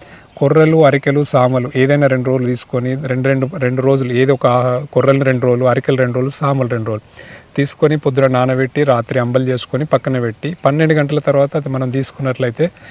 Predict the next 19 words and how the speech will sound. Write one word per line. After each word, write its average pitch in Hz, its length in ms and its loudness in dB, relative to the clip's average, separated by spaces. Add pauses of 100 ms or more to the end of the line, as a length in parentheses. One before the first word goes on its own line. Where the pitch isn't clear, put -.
(260)
దానిలో 147 180 2
probiotics 160 640 4 (240)
అంటే 143 300 -2 (180)
గట్ 135 400 0
బ్యాక్టీరియా, 139 540 0
మన 127 160 -2
కడుపుకు 135 380 -2
కావాల్సినటువంటి 131 720 0
బ్యాక్టీరియా 135 440 0
డెవలప్ 127 320 0
అవుతుంది. 113 380 -8 (440)
అది 156 380 2
మన 143 180 0
ఆ-, 135 380 2
ఆరోగ్యాన్ని 156 600 2
మెరుగ్గా 147 440 2
ఉంచడానికి 139 600 0 (100)
చాలా 139 160 6
ఉపయోగపడుతుంది. 123 720 -4